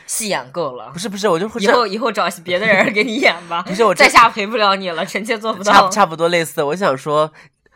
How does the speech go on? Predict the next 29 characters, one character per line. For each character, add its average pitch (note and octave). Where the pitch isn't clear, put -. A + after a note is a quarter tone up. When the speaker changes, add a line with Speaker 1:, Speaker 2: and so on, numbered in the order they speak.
Speaker 2:
我 E3
就， G3
我 G3+
就 B3
脑 E3+
子 D3+
里 -
面 G3+
浮 D3
现 E3
的 C#3
唯 C3+
一 F3
一 D3
句 C#3+
话 C#3
就 C3
是 B2+
那 C3
个 B2
很 A#2
烂、 C#3+
很 A2+
烂、 A#2
很 A2
烂 A#2+
的 A#2
台 G2+
词。 F2